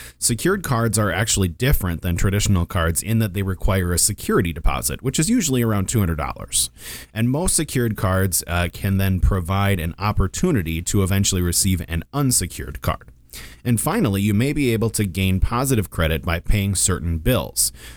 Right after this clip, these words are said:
For example, Experian Boost actually allows you to connect your bank account to your cell phone and your utility bills, and when you pay them on time, it's reflected in your credit history. So things like cable, internet, and streaming services may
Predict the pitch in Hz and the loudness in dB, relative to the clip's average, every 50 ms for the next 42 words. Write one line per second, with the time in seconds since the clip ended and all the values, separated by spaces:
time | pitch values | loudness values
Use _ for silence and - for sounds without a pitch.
0 | - _ - 120 123 113 101 123 151 156 156 135 - 82 - - 95 - - - | -12 _ -2 -2 0 0 0 -2 0 0 2 2 0 0 -2 -4 -6 -4 -4 -2
1 | - 143 147 165 160 139 110 98 87 80 131 143 123 87 73 - - - - - | 0 0 0 2 2 2 2 0 0 0 0 0 0 0 -2 -2 -2 -2 -2 -2
2 | 98 104 - - 113 104 98 92 90 92 90 95 113 110 113 92 - - - 101 | -2 -2 0 0 0 0 0 0 0 0 0 0 0 2 0 0 0 0 0 0
3 | 101 98 - - 82 80 73 - 87 85 82 - 113 - 127 131 123 123 - - | 0 0 0 -2 -2 -2 0 0 0 0 0 -2 -2 0 0 0 0 0 -2 -2
4 | - 107 92 87 - - - - 139 151 180 175 - - 87 80 73 80 90 98 | -2 0 0 0 0 2 0 2 2 0 0 -2 -2 -2 -2 0 0 0 0 0
5 | 107 - - - - - - - 143 151 151 143 123 123 113 107 101 - - 156 | 0 -2 -6 -20 -20 -12 -6 -2 -2 0 0 0 0 0 0 0 0 -2 -2 0
6 | 156 131 101 92 90 78 82 67 60 73 80 - 101 - 104 101 98 104 104 101 | 0 0 0 0 -2 -2 -4 -4 -2 -2 -2 -2 -2 0 0 0 2 2 2 2
7 | 98 95 - - - 139 143 165 139 113 107 101 - - 95 104 104 98 92 - | 2 0 0 0 0 0 0 0 0 0 0 -2 -2 -4 -2 0 0 2 0 -2
8 | - - 85 78 76 82 117 139 113 85 - 104 104 - - 110 104 101 - 101 | -4 -6 -8 -6 -2 0 2 2 2 0 0 -2 -2 0 0 0 0 0 0 -2
9 | 87 90 87 85 107 113 - - - - 90 - - - - - - - - - | 0 2 2 2 2 0 0 0 0 0 0 -2 -2 -2 -2 -2 -4 -4 -8 -12
10 | - _ - - - - - - - - - _ - - 143 131 123 120 - 147 | -18 _ -20 -20 -20 -20 -18 -18 -20 -20 -12 _ -2 0 0 0 0 0 0 0
11 | 151 135 123 104 90 - - - 135 135 139 123 127 123 127 - - 120 127 123 | 0 0 0 -2 -2 -4 -6 -2 0 0 2 2 2 0 0 0 0 0 0 2
12 | 120 113 110 101 65 90 98 - - - 165 196 185 123 104 - 101 85 82 85 | 2 2 0 0 -2 -2 -4 -4 -2 0 2 2 2 2 2 2 0 0 0 -2
13 | - 95 90 90 92 101 101 90 | -2 -2 0 2 2 2 2 0